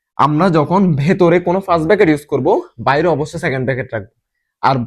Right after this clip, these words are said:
বাইরে যদি ভিতরে সেকেন্ড ব্র্যাকেট ইউজ করি, আমরা বাইরে থার্ড ব্র্যাকেট রাখবো। এটা আমরা সরল অঙ্কে করছি। তাহলে এই যে উপরে একটা হোল স্কয়ার ছিল, এটা বসাই দিলাম। মাইনাস টু ছিল, মাইনাস টু বাইরে বসাই দিলাম।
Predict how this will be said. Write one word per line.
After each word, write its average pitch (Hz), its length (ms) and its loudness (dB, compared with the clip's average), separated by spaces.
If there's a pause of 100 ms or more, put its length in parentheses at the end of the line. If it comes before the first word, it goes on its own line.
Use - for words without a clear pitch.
(100)
বাইরে 160 380 2
যদি 143 260 2
ভিতরে 156 300 4
সেকেন্ড 165 300 0
ব্র্যাকেট 202 220 4
ইউজ 156 140 0
করি, 165 160 -2
আমরা 170 160 0
বাইরে 160 220 0
থার্ড 170 240 -4
ব্র্যাকেট 127 300 -2
রাখবো। 101 240 -8 (340)
এটা 131 140 -4
আমরা 156 200 -2
সরল 165 360 -2
অঙ্কে 147 220 -6
করছি। - 320 -14 (840)
তাহলে 151 340 0 (340)
এই 185 80 0
যে 185 80 2
উপরে 185 200 0
একটা - 120 -2
হোল 175 140 4
স্কয়ার 175 220 -2
ছিল, 175 160 2
এটা 160 120 0
বসাই 139 260 -4
দিলাম। 110 220 -6 (520)
মাইনাস 139 380 -2
টু 180 120 -2
ছিল, 185 180 -2
মাইনাস 151 280 -2
টু 165 100 -2
বাইরে 131 220 0
বসাই 131 240 -4
দিলাম। 104 200 -8